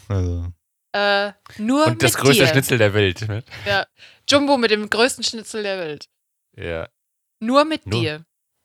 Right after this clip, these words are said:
Speaker 2: Ich kenn die, die Marke nicht, also ich kann euch auch gar keinen, also
Speaker 1: Nur
Speaker 2: doch,
Speaker 1: m-
Speaker 2: oh, wobei.
Speaker 1: Nur mit dir. Ist das irgendwie so eine App für Partnersuche?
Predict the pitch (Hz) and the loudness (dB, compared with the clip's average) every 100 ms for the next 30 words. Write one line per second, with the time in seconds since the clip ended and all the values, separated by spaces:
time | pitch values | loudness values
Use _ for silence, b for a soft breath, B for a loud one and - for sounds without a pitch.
0 | _ - 240 220 185 - - 202 185 170 | _ -6 -6 -4 -8 -14 -16 -6 -2 -2
1 | 165 160 147 180 208 190 170 - 170 175 | -4 -8 -8 -6 -6 -6 -6 -4 -6 -4
2 | 160 147 147 _ - 208 90 - 120 110 | -8 -10 -20 _ -6 -4 2 4 4 0
3 | 226 202 175 185 180 156 _ _ - 98 | -4 -6 -6 -4 -4 -8 _ _ -6 0
4 | 127 135 113 120 117 95 101 117 107 110 | 0 0 -2 -2 -2 0 -4 -2 0 2
5 | 104 - 117 - - 107 104 104 - 117 | 0 0 -4 -6 -4 0 0 0 -2 -4
6 | - 120 127 127 131 | -2 -6 -6 -8 -10